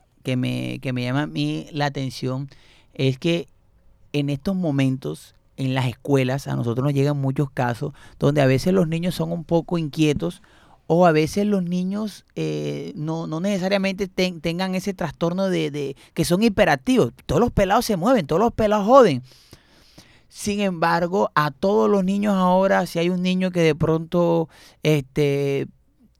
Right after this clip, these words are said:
piensa en otras cosas o, o de pronto no está muy atento a la clase, ya enseguida está diagnosticado con trastorno de déficit de atención. No necesariamente,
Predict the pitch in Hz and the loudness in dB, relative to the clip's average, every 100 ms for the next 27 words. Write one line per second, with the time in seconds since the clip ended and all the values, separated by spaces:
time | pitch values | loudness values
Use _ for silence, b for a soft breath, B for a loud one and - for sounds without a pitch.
0 | _ - 180 165 165 151 139 131 113 - | _ -2 0 0 -2 -4 -4 -6 -6 2
1 | 180 175 160 160 156 151 143 143 147 143 | 4 4 2 0 2 2 0 2 4 2
2 | 143 143 165 160 147 160 160 165 151 156 | 0 -2 -2 -2 -2 -2 0 0 0 -2
3 | 156 160 147 151 156 175 147 151 143 143 | 0 0 0 -2 -2 -4 -4 -2 -2 -2
4 | 170 156 170 156 156 156 165 139 135 127 | -2 0 0 0 -2 0 -2 -2 -4 -4
5 | 139 123 139 214 180 143 135 131 - 143 | -8 -4 0 0 -2 -4 -6 -6 -4 -6
6 | 160 165 156 - 160 170 143 127 120 - | -4 -2 -2 -4 -4 -2 -2 -2 -4 4
7 | 202 139 127 b b - 160 202 220 196 | 4 4 -4 b b -2 0 2 2 2
8 | 208 202 214 208 214 202 120 | 2 0 -4 -2 -2 -2 -6